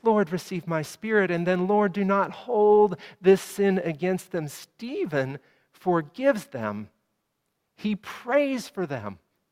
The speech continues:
While they are raining down stones on him, he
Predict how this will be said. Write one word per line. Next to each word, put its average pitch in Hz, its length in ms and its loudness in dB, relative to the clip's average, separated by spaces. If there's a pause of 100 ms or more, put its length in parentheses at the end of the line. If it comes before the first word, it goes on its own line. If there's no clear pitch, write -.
(1080)
While 190 220 4
they 233 480 2 (200)
are 175 260 4
raining 226 640 0
down 185 360 0
stones 202 720 0
on 139 240 0
him, 123 500 -6 (220)
he 220 540 -8